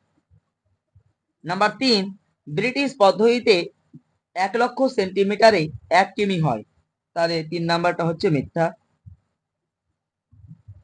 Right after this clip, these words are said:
নাম্বার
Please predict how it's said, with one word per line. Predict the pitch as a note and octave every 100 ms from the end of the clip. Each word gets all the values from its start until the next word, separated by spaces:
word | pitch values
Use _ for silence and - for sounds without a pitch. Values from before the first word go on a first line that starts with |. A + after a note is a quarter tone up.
| _ _ _ _ _ _ _ _ _ _ _ _ _ _ _ _ _ _ _ _
নাম্বার | C#4+ D4+